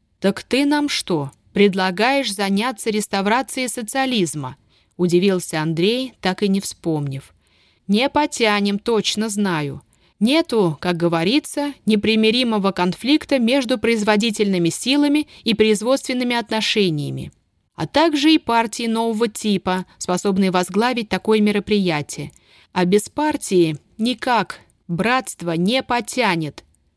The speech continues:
повторил он слово, очень в данном случае уместное. «Нет такого у меня в мыслях». Если бы у Голоса были руки, он бы возмущённо замахал ими. Социализм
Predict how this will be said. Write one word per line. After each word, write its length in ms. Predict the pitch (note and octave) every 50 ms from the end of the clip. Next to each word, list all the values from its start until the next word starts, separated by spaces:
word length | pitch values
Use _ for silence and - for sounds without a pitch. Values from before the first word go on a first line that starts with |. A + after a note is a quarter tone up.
| _ _ _
повторил 480 | - F3 - - F3+ F3+ F3+ F#3+ F#3 F3+
он 120 | F3+ F3+
слово, 480 | - - - G#3 B3 A#3+ G3+ F3+ - - _
очень 380 | A#3 C4 C#4+ - - C4+ B3+
в 60 | G3+ F3
данном 320 | G3 G3+ G#3 G#3+ G#3 G3+
случае 540 | - - G3 G#3 A3 G#3+ - - A3 G#3+ - -
уместное. 840 | A3+ G#3+ G#3 G3 F3+ D#3 C#3 - - - - D#3 C#3+ C3+ C3 D3 - _ _ _ _ _ _ _ _ _ _ _ _ _ _ _ _ _ _ _ _ _ _ _ _ _ _ _
«Нет 320 | F#3 F3+ F3+ G3 B3+ C#4
такого 400 | - D#4+ D4+ - - C#4+ B3 A#3
у 100 | A3+ G#3+
меня 320 | G#3 G3+ G3+ G3+ G3 F#3 F#3
в 100 | E3 E3+
мыслях». 600 | G3+ G3+ F#3+ F3 - - - E3 D3+ C#3 - - _ _ _ _ _
Если 360 | F3 F#3 G3+ F#3 - - F#3
бы 160 | F3 F3 F3+
у 40 | F3+
Голоса 460 | F3+ F3+ G3 F#3 F3 F3 - - F#3
были 260 | F3+ E3+ F#3+ F3+ E3+ E3
руки, 440 | E3+ F#3+ A#3 B3+ G#3 - F3 D#3+ - - - -
он 140 | F#3 F3+ F#3+
бы 80 | G3+
возмущённо 720 | F#3 F#3 G3+ F3+ F3 F#3+ G3 - - A#3 A#3+ A#3 A3+ G#3+
замахал 600 | G3+ G#3 G#3 G#3 G#3+ G#3+ G#3 - F#3 D#3 D3 - -
ими. 360 | F3 E3 D#3 C#3 C3+ C3+ C3+ - _ _ _ _ _ _ - _ _ _
Социализм 880 | - - G3+ F3+ - - G3 F#3 F3+ G3+ A#3 C4+ C4+ G3+ F3 F3 D#3 D3